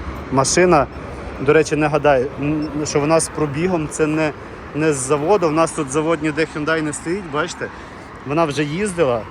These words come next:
але вона не фарбована. Що ж це таке? Такого не може бути.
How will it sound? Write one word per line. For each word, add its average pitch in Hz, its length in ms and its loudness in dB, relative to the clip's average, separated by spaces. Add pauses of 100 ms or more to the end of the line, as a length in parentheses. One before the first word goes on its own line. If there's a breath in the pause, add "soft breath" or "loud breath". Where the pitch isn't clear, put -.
(1600)
але 127 180 -6
вона 143 220 0
не 160 100 -2
фарбована. 156 580 -4 (1700)
Що 120 120 -8
ж - 80 -10
це - 100 -10
таке? 151 360 -6 (4000)
Такого 139 240 0
не 143 100 0
може 156 220 0
бути. 151 280 -4